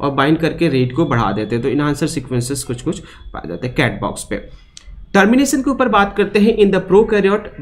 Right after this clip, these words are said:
termination can be row dependent and row independent। row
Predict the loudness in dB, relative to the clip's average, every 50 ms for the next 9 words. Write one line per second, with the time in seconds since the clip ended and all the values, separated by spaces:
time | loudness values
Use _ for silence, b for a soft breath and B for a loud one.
0 | -4 0 2 4 4 6 6 6 6 4 2 0 0 0 0 2 4 4 4 4
1 | 6 6 4 4 4 2 2 4 4 6 6 6 4 2 2 0 -2 0 0 2
2 | 4 4 2 2 2 2 2 2 2 0 0 0 -2 -4 -4 -4 -4 -4 -4 -4
3 | -6 -8 B B B B B B B 2 4 4 6 6